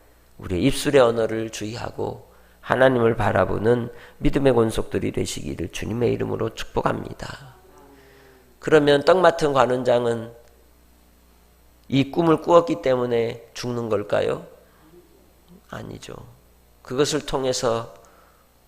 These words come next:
누가 주권자이심을 드러내시는 겁니까? 하나님이 주권자임을 드러내는 겁니다.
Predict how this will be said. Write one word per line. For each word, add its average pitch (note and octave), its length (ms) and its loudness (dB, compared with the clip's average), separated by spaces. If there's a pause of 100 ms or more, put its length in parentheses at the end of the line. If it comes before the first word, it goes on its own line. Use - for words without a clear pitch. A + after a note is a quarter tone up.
누가 C3+ 360 8
주권자이심을 A2+ 1120 -2
드러내시는 B2+ 640 -6
겁니까? G#2+ 600 -10 (560)
하나님이 - 600 -10
주권자임을 A2+ 840 -6
드러내는 A#2+ 480 -10
겁니다. - 480 -12